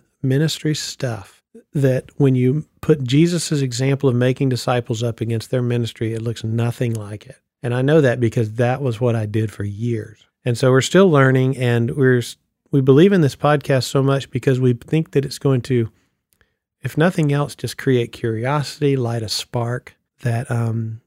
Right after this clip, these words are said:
that pastors out there, leaders, lay people, anybody, will learn how to live the Great Commission as a lifestyle.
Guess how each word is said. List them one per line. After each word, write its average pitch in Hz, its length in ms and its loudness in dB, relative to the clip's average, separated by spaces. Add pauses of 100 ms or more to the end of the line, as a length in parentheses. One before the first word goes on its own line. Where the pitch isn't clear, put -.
(200)
that - 160 -10
pastors 135 460 0
out 123 180 -2
there, 123 160 0
leaders, 117 640 0 (220)
lay 123 180 2
people, 120 320 -4
anybody, 117 560 -2 (240)
will 123 500 0
learn 156 300 4
how 175 140 2
to 165 100 0
live 139 240 4
the 131 80 -2
Great 127 280 0
Commission 127 460 -2
as 117 200 -4
a 107 40 -4
lifestyle. 117 800 -6